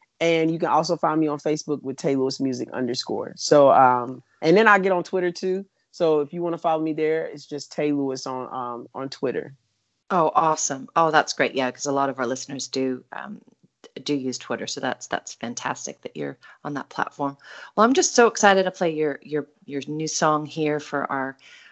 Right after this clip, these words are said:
Speaker 2: our listeners, When I Grew Up, and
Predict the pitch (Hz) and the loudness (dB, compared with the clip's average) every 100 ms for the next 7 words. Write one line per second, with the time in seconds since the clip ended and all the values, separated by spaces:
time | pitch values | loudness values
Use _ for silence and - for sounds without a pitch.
0 | - 151 135 139 139 147 139 135 135 135 | -16 -8 -6 -2 -2 0 -2 -4 -4 -6
1 | 135 135 135 131 131 - _ _ _ - | -6 -6 -4 -4 -4 -10 _ _ _ -2
2 | 139 131 139 | -2 -2 -4